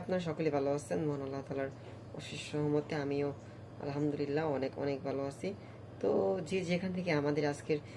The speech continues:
মিনি ব্লগটি দেখতেছেন, সবাইকে জানাই আমার পক্ষ থেকে আন্তরিক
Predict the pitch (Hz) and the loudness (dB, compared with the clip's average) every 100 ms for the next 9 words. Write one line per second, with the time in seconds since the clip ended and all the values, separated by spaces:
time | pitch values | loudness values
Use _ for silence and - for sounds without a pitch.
0 | - - 143 156 147 147 147 156 147 151 | -14 -2 2 4 6 4 4 2 2 0
1 | - 190 - 165 170 - 165 160 156 151 | -4 -4 -2 0 0 2 2 4 4 2
2 | - 147 156 - 160 156 - - - - | 0 -2 2 4 4 2 0 -10 -8 -4
3 | 143 - 147 | -4 -4 -4